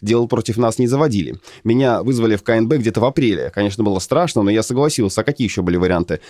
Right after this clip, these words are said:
Общался там только с одним следователем. Он держал себя корректно, гораздо лучше российских ментов. Девяносто процентов вопросов были конкретно про ту контору, с кем я общался, кому платил, что обещали. Про меня спрашивал только, зачем я переехал в Казахстан.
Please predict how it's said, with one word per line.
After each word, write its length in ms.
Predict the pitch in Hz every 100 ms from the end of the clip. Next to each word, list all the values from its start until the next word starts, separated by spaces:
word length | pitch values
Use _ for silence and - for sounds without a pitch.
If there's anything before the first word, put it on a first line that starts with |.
| - -
Общался 340 | 104 196 143
там 160 | 120 113
только 220 | 117 113
с 80 | 131
одним 180 | 123 101
следователем. 640 | - 120 160 147 151 127 113
Он 160 | 143 151
держал 280 | 104 101
себя 180 | 92 92
корректно, 460 | - 98 123 160 131
гораздо 260 | 120 120
лучше 240 | 107 95 92
российских 480 | 90 101 - 123 127
ментов. 380 | 127 120 107 - - -
Девяносто 360 | 120 139 123
процентов 380 | 120 113 127 95
вопросов 420 | 101 98 165 139
были 160 | 104 135
конкретно 480 | 135 127 110 123 151
про 120 | 131
ту 100 | 131
контору, 400 | 143 139 107 73
с 80 | -
кем 160 | 151
я 100 | 113
общался, 400 | 87 - 120 -
кому 220 | 147 113 95
платил, 380 | 92 - 113
что 160 | 107 120
обещали. 480 | 135 165 143 71 - - - -
Про 140 | 117
меня 220 | 127 196
спрашивал 400 | - 160 156 135
только, 260 | 147 139 117
зачем 280 | 117 139 135
я 100 | 127
переехал 320 | 131 123 120
в 60 |
Казахстан. 520 | - 156 170 - 76